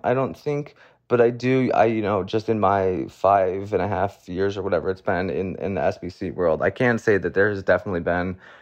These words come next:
much more of a shift in conversations about, you know, this idea of complementarianism, this idea, the idea that, you know, women me-,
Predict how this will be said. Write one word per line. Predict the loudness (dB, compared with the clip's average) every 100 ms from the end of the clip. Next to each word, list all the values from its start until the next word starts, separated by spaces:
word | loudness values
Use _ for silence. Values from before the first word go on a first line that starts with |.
| -18 -2
much | 0 0 0
more | 0 2 2 2
of | 2 0
a | -4
shift | -4 -2 -2 -4 -16
in | -8 -6 -6 -8 -10
conversations | -4 -2 -2 -4 -4 -4 -8 -6
about, | -2 2 2 0 -4 _ _ -12
you | -8
know, | -4 -4 -6 _ _
this | -10 0
idea | 0 0 -2
of | -2
complementarianism, | -6 -4 -6 -4 0 0 0 -4 -6 -6
this | -4 -4
idea, | -4 -6 -8
the | -4 -4
idea | -2 -4 -6
that, | -6
you |
know, | -6 -6 -6
women | -4 -2 -2 -6
me-, | -6